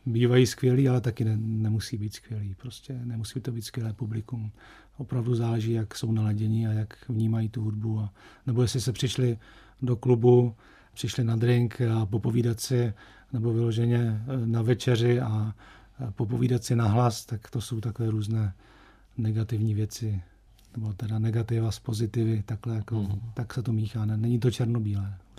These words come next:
Speaker 2: Eh, my jsme si hráli z připravovaného alba vašeho mezinárodního kvartetu.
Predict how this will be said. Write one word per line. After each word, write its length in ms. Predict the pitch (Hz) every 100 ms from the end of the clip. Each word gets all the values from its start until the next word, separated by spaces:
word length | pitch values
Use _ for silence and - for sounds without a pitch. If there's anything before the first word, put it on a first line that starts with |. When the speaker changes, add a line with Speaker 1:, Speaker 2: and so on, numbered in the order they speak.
| - - -
Speaker 2:
Eh, 220 | 107 107
my 120 | 101
jsme 180 | 98 123
si 140 | -
hráli 320 | 117 120 123 127
z 100 | -
připravovaného 920 | - 110 - 113 113 117 117 120 131
alba 280 | 110 107 110
vašeho 400 | 107 - 139 147
mezinárodního 920 | 104 101 98 101 101 98 98 95 98
kvartetu. 1200 | 98 - 98 98 - - 101 - - 101 101 113